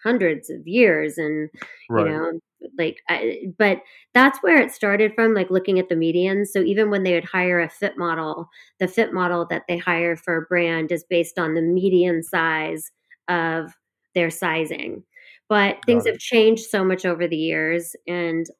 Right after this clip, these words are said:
Speaker 1: uh, obviously, like, I think nowadays, uh, it were, the, the average size used to be a size eight, um, in America, and now the average size is a size twelve.
Speaker 2: This is
Speaker 1: So
Speaker 2: for women, right?
Speaker 1: For women, yeah.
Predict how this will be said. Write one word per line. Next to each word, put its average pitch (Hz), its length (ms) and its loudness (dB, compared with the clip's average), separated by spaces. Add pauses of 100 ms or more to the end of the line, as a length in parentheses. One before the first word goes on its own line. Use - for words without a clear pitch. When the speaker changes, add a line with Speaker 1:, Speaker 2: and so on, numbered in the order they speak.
(140)
Speaker 1:
uh, 135 160 -10
obviously, 180 600 -2
like, 165 220 -4
I 170 100 -4
think 180 220 -4
nowadays, 165 720 -4
uh, - 220 -20
it 165 160 -4
were, - 140 -12 (140)
the, - 240 -6
the 175 200 -4
average 202 340 0
size 185 440 -2
used 180 160 -8
to 175 100 -14
be 160 140 -2
a 165 80 -4
size 170 500 -6 (460)
eight, 190 340 2 (800)
um, 175 440 -2
in 190 140 0
America, 202 400 0
and 233 340 2
now 185 300 0
the 180 80 0
average 180 300 -2
size 175 340 -4
is 170 140 -8
a 170 80 -12
size 165 380 -6
twelve. - 640 -6 (460)
Speaker 2:
This 175 280 2
is - 0 -
Speaker 1:
So 170 80 0
Speaker 2:
for 139 100 10
women, 110 360 2
right? 101 360 -8
Speaker 1:
For 190 100 2
women, 170 400 0
yeah. 170 380 -4